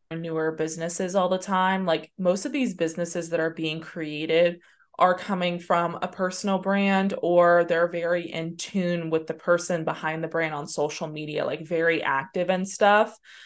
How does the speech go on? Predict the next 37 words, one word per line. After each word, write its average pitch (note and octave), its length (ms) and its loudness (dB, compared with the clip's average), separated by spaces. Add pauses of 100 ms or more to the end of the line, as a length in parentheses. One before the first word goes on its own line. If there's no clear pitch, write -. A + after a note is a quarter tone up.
(140)
Um, F3+ 180 2
that's F#3+ 220 0
kind G#3+ 140 0
of F#3 100 0
what D#3 160 4
I've D3 280 2
noticed. F3+ 640 2 (360)
But F#3+ 260 6
I C4+ 120 4
always D#4+ 220 2 (200)
say A#3+ 160 -2
it's G#3 160 -6
easier E3 420 -4
to E3 60 0
transition D#3+ 640 -6
to D#3+ 60 -6
something D#3 440 -4
that - 140 -10
makes D3+ 280 -6
more C3+ 160 -8
sense E3+ 600 -2
for - 100 -4
your C#3+ 180 -2
current C#3+ 440 -6
brand. G#3 580 0 (360)
Um, E3 360 4
and F3+ 220 2
then E3+ 220 2
later E3 280 2
on D3+ 180 2
down D3+ 220 -2
the D3 100 -4
line, C#3 400 -2
you D#3 120 -8
can E3 160 -10
kind A#2 260 -6
of - 220 -6